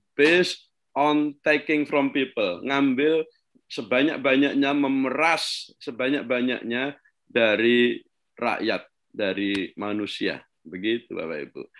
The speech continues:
Beda dengan model tatanan baru yang ditawarkan oleh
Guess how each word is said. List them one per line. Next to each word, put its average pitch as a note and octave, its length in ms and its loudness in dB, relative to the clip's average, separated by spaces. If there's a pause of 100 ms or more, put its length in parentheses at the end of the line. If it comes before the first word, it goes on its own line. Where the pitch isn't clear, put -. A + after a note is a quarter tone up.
(200)
Beda C#3 380 6
dengan D#3 420 2
model C#3+ 800 0
tatanan C3+ 560 0
baru C3 320 4
yang B2 80 2
ditawarkan B2+ 640 0
oleh B2 160 -2